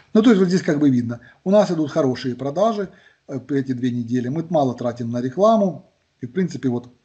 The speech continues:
здесь у нас сорок процентов, то есть от нашего, скажем, от тысяча пятиста это триста долларов прибыли,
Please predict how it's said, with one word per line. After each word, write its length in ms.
здесь 220
у 60
нас 100
сорок 320
процентов, 600
то 160
есть 140
от 120
нашего, 520
скажем, 260
от 100
тысяча 260
пятиста 420
это 220
триста 340
долларов 460
прибыли, 540